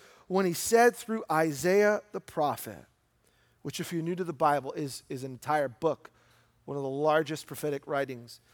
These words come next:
in the Old Testament called Isaiah. He says, and he quotes from Isaiah, "Go to this people and say, 'You will be ever hearing but never understanding. You'll be ever seeing but never perceiving. For this people's hearts have,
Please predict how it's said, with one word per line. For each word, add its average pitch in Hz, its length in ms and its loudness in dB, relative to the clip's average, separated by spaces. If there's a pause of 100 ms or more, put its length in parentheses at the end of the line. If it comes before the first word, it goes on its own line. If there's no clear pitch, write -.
(160)
in 165 120 -2
the 160 80 0
Old 143 160 -2
Testament 143 400 -6
called 156 260 -2
Isaiah. 120 440 -4 (420)
He 196 80 2
says, 196 360 6
and 175 140 0
he 175 60 0
quotes - 320 6
from 208 120 2
Isaiah, 151 400 2 (840)
"Go 190 160 4
to 254 80 2
this 302 200 -6
people 240 340 2
and 233 100 -2
say, 127 380 -2 (320)
'You 214 140 4
will 196 280 8 (200)
be 202 260 -2
ever 294 300 12
hearing 277 280 4
but 196 140 4
never 180 220 4
understanding. 143 680 -2
You'll 180 120 2
be 196 160 -2
ever 269 220 8
seeing 302 320 0
but 226 100 -2
never 185 240 2
perceiving. 131 600 -4 (320)
For 214 180 8
this 240 340 4
people's 277 520 -4
hearts - 680 4 (260)
have, 190 300 4